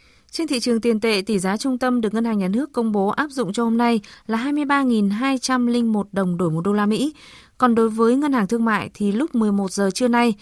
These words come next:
Vietcombank niêm yết ở mức mua vào là hai mươi ba nghìn một trăm sáu mươi đồng một đô la Mỹ và bán ra là hai mươi ba nghìn ba trăm đồng một đô la Mỹ.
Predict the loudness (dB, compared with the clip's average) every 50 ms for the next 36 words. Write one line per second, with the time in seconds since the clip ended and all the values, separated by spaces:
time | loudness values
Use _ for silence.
0 | -12 -20 -20 -10 -4 0 0 0 2 0 0 2 2 2 2 2 2 0 0 0
1 | 0 -2 -4 -2 -2 0 2 2 0 0 0 -2 -2 0 0 0 0 0 0 0
2 | 0 -2 -2 -2 -2 -2 -2 0 0 -2 0 0 0 0 0 0 -2 -4 -4 -4
3 | -4 -4 -4 -4 -4 -2 -2 0 0 0 0 0 -2 -2 -2 -2 0 0 0 0
4 | 0 0 -2 -4 -4 -6 -12 -20 -20 -20 -10 -4 -2 0 2 2 2 2 0 -2
5 | -2 -2 -2 -2 -2 -2 -2 -2 -2 -2 -2 -2 -2 -2 0 0 0 0 0 0
6 | -2 -2 -4 -4 -4 -4 -2 -2 -2 -2 -2 -4 -4 -4 -4 -2 -2 0 0 0
7 | -2 -2 -4 -6